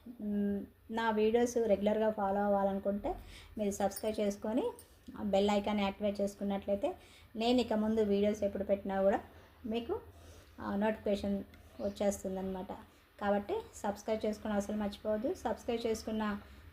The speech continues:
తర్వాత ఒక లైక్ ఇచ్చి కామెంట్లో మీ ఒపీనియన్ తెలపండి. నా ఫస్ట్ వీడియో ఎలా ఉంది, ఎలా చేశాను, ఆ, అనేది మీ కామెంట్లో మీ ఒపీనియన్ తెలపండి.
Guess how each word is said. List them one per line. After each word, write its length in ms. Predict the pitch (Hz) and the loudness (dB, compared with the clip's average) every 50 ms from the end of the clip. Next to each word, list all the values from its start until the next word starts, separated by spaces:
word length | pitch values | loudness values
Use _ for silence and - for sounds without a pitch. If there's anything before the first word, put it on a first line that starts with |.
| - 233 | -4 0
తర్వాత 420 | 220 220 220 233 233 - 427 466 480 - - - - - - - - - - - - - - - - - - - - - - - - - | 2 2 2 2 0 -2 -2 -2 -4 -6 -18 -20 -20 -20 -20 -20 -20 -20 -20 -20 -20 -20 -20 -20 -20 -20 -20 -20 -20 -20 -20 -18 -8 -6
ఒక 120 | 220 214 226 | -4 0 2
లైక్ 280 | 208 214 208 202 202 | 2 2 2 2 0
ఇచ్చి 280 | 233 226 - - 302 381 - - - - - - _ - - - - - - - - - - - - - - - | -2 -6 -2 -4 -4 -4 -4 -10 -20 -20 -20 -20 _ -20 -20 -20 -20 -20 -20 -20 -20 -20 -20 -20 -20 -18 -8 -4
కామెంట్లో 440 | 214 202 202 208 214 214 - 269 262 | -2 0 0 0 0 0 0 2 2
మీ 160 | 247 220 214 | 2 2 4
ఒపీనియన్ 400 | 202 196 196 208 208 214 220 226 | 2 2 2 2 -4 -2 -4 -2
తెలపండి. 480 | 220 208 196 196 - 196 190 190 180 - - 220 | -2 -4 -4 -4 -4 -6 -4 -4 -4 -6 -4 -4
నా 120 | 208 202 | -4 -2
ఫస్ట్ 300 | 202 208 202 202 - - | -2 -2 -4 -4 -4 -6
వీడియో 280 | 214 214 214 208 202 196 | -4 -2 0 2 4 4
ఎలా 200 | 196 202 202 202 | 4 4 2 0
ఉంది, 280 | 196 196 190 190 196 | 0 -2 0 0 2
ఎలా 280 | 196 196 190 196 202 202 - - | 2 4 2 2 0 0 -2 -4
చేశాను, 500 | 196 196 - - 185 185 185 196 196 202 - - - - - - - - - - | -6 -6 -4 -6 -6 -4 -4 -4 -6 -6 -8 -14 -18 -20 -20 -20 -20 -20 -20 -16
ఆ, 240 | - - 214 208 202 - - 208 | -12 -8 -8 -8 -8 -8 -8 -6
అనేది 360 | 214 202 208 214 214 247 440 453 - - - - - - 262 | -2 -2 0 2 2 2 2 0 -2 -6 -18 -20 -16 -12 -10
మీ 180 | 269 226 247 | -8 -6 -6
కామెంట్లో 640 | 240 - 226 208 202 202 202 196 202 - 359 453 480 466 - - - 269 - - - - - - - - - - - - - | -4 -2 0 0 2 2 2 0 0 -2 -2 -4 -4 -4 -8 -14 -14 -14 -14 -14 -20 -20 -20 -20 -20 -20 -20 -20 -20 -12 -4
మీ 100 | 226 214 | 0 4
ఒపీనియన్ 440 | 208 202 202 208 202 202 202 220 311 | 4 4 4 4 0 2 2 2 0
తెలపండి. 500 | - 240 202 202 - 190 180 180 180 | 0 -2 -4 -4 -6 -8 -6 -4 -6